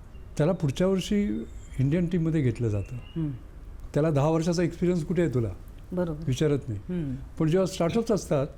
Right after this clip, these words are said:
Speaker 1: तेव्हा "दहा वर्ष धंदा कुठे केलास?" म्हणून त्याला विचारतात.
Speaker 2: बरोबर.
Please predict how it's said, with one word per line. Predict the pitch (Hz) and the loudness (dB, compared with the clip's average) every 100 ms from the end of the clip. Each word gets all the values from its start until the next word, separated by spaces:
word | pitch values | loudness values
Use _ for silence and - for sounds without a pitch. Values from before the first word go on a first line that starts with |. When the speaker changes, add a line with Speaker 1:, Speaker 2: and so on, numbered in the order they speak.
| - - - - | -14 -14 -10 0
Speaker 1:
तेव्हा | 165 | 2
"दहा | 147 | 4
वर्ष | 165 180 | 4 4
धंदा | 202 165 175 | 2 4 2
कुठे | 185 185 | 2 2
केलास?" | 165 143 131 127 | 4 4 2 0
म्हणून | 123 113 | 0 2
त्याला | 110 | 2
विचारतात. | 101 92 101 - 113 | 0 -2 -6 -6 -6
Speaker 2:
बरोबर. | 170 180 175 - | -4 -4 -4 -6